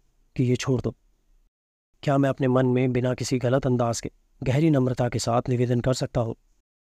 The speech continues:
कि तुम में जो अति आदर्शवाद है, उसे ज़रा कम कर दो और उनकी तरह से तीखे ना रहो, जो पीछे रहेंगे और मेरी जैसी बीमारी के शिकार होंगे।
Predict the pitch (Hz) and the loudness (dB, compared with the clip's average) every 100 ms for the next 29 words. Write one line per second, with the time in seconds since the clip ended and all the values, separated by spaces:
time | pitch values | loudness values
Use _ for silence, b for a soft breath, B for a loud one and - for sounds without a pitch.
0 | - 143 139 147 151 139 165 - 147 196 | -6 0 2 4 2 2 0 0 -4 -4
1 | 131 131 147 - 131 - 120 - _ _ | -2 -2 -2 0 -2 -2 -6 -8 _ _
2 | _ _ - 151 143 123 123 - 131 120 | _ _ -6 -2 0 0 -2 0 0 0
3 | 113 120 _ _ _ - 156 160 151 170 | -2 -6 _ _ _ -8 -4 0 0 0
4 | 143 127 135 151 - 147 - 139 120 110 | 0 -2 -4 -4 -2 -2 0 -2 -2 -6
5 | 120 _ _ _ _ - 147 139 139 - | -10 _ _ _ _ -6 -2 0 0 -2
6 | 165 139 131 123 _ _ _ _ _ 156 | -2 0 0 -2 _ _ _ _ _ -4
7 | 131 135 151 139 127 156 131 127 123 127 | 0 2 2 2 0 -2 0 0 0 0
8 | 135 135 135 123 120 117 113 | 0 -2 -2 -2 -2 -4 -6